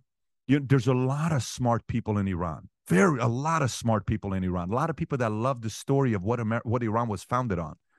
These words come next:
But unfortunately, it's gonna come at the sacrifice of a lot of kids' lives, but they're going to need a superpower to back them up. China's not gonna do it. Russia's not gonna do it.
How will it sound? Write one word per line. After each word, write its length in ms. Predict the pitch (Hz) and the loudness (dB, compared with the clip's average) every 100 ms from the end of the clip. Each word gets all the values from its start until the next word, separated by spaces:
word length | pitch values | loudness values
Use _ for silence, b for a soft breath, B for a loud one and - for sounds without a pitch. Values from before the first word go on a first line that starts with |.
| _ _ _ | _ _ _
But 200 | 110 - - | 2 2 4
unfortunately, 840 | 113 - 156 151 135 117 - 104 | 4 6 6 6 6 6 6 4
it's 160 | 95 110 | 4 4
gonna 260 | 139 143 | 4 4
come 500 | - 120 123 147 156 - _ _ _ _ _ _ | 2 2 4 4 -2 -10 _ _ _ _ _ _
at 160 | 113 - | -2 0
the 80 | 113 | -2
sacrifice 1120 | - 143 143 - 113 - 98 92 95 - - - | 2 2 4 2 2 4 4 4 0 -6 -4 2
of 140 | 98 | 4
a 60 | 98 | 6
lot 260 | 104 117 | 6 6
of 120 | 113 - - | 4 0 -8
kids' 440 | - - 131 95 | -4 2 2 0
lives, 640 | 95 95 101 117 139 139 - _ | 0 2 4 4 2 -4 -14 _
but 140 | 123 110 | 0 2
they're 140 | 117 | 2
going 540 | 90 87 135 143 160 - | 0 4 6 6 2 2
to 160 | - | 2
need 320 | 110 120 123 - | 6 6 4 2
a 140 | 101 | -2
superpower 920 | 90 - 135 - 98 - 92 92 92 95 _ _ _ _ - | -2 -2 -2 0 -2 0 0 0 0 -4 _ _ _ _ -4
to 100 | 120 | 0
back 300 | 90 117 110 | 2 0 0
them 160 | 113 95 | 0 0
up. 140 | 82 | -2
China's 420 | - 117 131 143 117 | -2 -2 0 0 -2
not 180 | 131 | -2
gonna 180 | 131 131 | -2 -2
do 220 | 117 139 | 0 0
it. 200 | 147 - - - | -2 -6 -20 -2
Russia's 380 | 107 123 131 113 | -2 0 -2 -2
not 180 | 127 | -2
gonna 160 | 120 120 | -2 -4
do 220 | 113 135 | -2 -2
it. 140 | 143 | -4